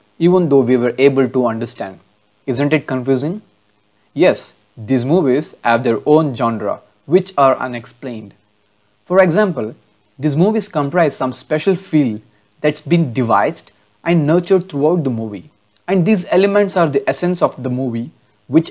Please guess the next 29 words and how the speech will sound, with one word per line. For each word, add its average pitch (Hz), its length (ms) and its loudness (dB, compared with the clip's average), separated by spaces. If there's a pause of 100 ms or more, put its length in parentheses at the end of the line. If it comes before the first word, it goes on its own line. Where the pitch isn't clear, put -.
actually 185 420 -2
hypnotize 156 540 0
the 127 120 -2
audience. 113 600 -6 (640)
And 151 140 -2
those 175 160 6
elements 190 480 0
are 147 120 6
not 131 340 -2
technical 135 520 -10 (300)
or 214 120 -2
part 196 260 4
of 185 100 -8
routine, 117 400 -4 (480)
but 143 140 -2
it's 151 140 -2
the 143 120 -8
soul 160 400 0
of 131 140 -2
the 147 80 -10
content. 113 560 -8 (1080)
Okay, 170 380 0 (320)
after 175 220 0
dropping 196 400 2
my 165 100 -2
thoughts 113 480 -2
about 123 300 -2
the 107 120 -8
genre 110 500 -6